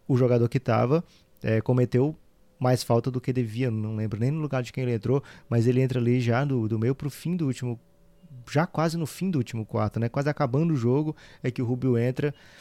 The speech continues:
e é quando a Espanha também tem aquele, aquela bola do Gasol, consegue escapar, né, com essa vitória. Essa é a palavra pra hoje, escapou com a vitória. Então, eu acho que a Espanha,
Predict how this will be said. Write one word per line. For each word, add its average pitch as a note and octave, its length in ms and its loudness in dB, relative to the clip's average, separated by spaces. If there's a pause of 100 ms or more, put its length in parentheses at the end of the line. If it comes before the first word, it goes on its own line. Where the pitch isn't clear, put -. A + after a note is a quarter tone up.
(180)
e A#2+ 260 2
é A2+ 100 4
quando A#2 220 2
a A#2 40 6
Espanha B2 300 0
também A#2 260 0
tem B2 280 0
aquele, A2+ 440 0
aquela G#2+ 240 -2
bola G#2+ 220 0
do G#2+ 80 0
Gasol, A2 640 2
consegue A2 360 -6
escapar, G#2 640 -4
né, G2+ 120 0
com - 100 -4
essa G#2+ 160 -2
vitória. G2 360 0
Essa C#3 180 -2
é - 20 -2
a - 20 -2
palavra B2+ 400 2
pra C3 160 0
hoje, B2 280 2
escapou C#3 600 -4
com D3+ 120 -6
a C#3+ 40 -4
vitória. G#2 480 -2 (480)
Então, D3+ 760 2
eu C3 180 4
acho C3+ 240 2
que D3 80 2
a C3 80 8
Espanha, A#2+ 680 4